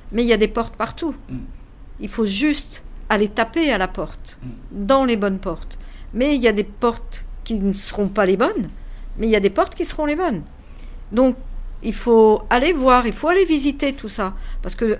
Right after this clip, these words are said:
Speaker 1: avec ça, on s'enrichit. Et on enrichit tout son projet et toutes ses méthodes. Et c'est comme ça qu'on construit quelque chose. C'est pas en disant, euh, est-ce que j'ai, est-ce que, euh, voilà, j'ai,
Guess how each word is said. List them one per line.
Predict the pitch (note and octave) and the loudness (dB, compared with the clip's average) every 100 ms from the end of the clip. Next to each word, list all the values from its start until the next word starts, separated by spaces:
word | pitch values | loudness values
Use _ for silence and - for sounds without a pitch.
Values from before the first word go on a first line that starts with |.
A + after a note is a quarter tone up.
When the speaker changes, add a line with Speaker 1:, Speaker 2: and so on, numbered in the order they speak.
| - | 0
Speaker 1:
avec | C4 C4+ C4+ | 0 2 0
ça, | G4+ | 0
on | E4 | 0
s'enrichit. | C4 B3+ B3+ B3+ F#4+ D4+ - - - - - | -2 -2 -2 0 0 0 -2 -8 -8 -4 2
Et | B3+ | 4
on | B3 B3 | 6 4
enrichit | C4 B3 A3+ - F4 E4 - - - - | 2 0 -2 2 2 0 -4 -16 -14 -12
tout | - F#4 | -2 0
son | - B3 | 0 -2
projet | - B3+ C#4+ D4+ G#3 - - - - - - - - - | 0 0 2 -2 -4 -12 -16 -14 -12 -10 -10 -12 -8 -8
et | |
toutes | G#3+ E4 - | -4 -4 -4
ses | - A#3+ | -2 0
méthodes. | A3+ A3+ D#4 B3+ E3 C#3 - - - | 0 0 0 0 -2 -4 -8 -14 -6
Et | A3 | -2
c'est | C4 | -2
comme | - A#3+ | -2 -4
ça | F#4+ | -4
qu'on | E4+ C4 | -4 -6
construit | A3+ G3+ - G3 | -6 -6 -6 -6
quelque | F#3+ F3 E3+ | -6 -8 -10
chose. | F3 D#3+ - - - | -10 -10 -12 -14 -14
C'est | - C4 | -2 0
pas | - E4 | 4 4
en | C#4 | 6
disant, | A3+ A3+ B3 C#4+ C4+ | 4 4 4 4 4
euh, | G#3 G3 - - - | 4 2 -6 -8 -4
est-ce | B3+ - | -2 -2
que | C4+ D4 D#4 | 0 2 2
j'ai, | B3+ A3+ A#3+ A#3+ A3+ A3+ - - - | 0 0 2 4 4 2 -4 -14 -8
est-ce | - A#3 - | -2 -2 -2
que, | C4+ | -2
euh, | D4 C#4 A3 G3+ G3 F#3+ | 0 2 2 2 2 0
voilà, | F#3 A3+ A3+ C4+ C4 | 0 2 4 2 0
j'ai, | G3 A#3 A3 | 0 2 0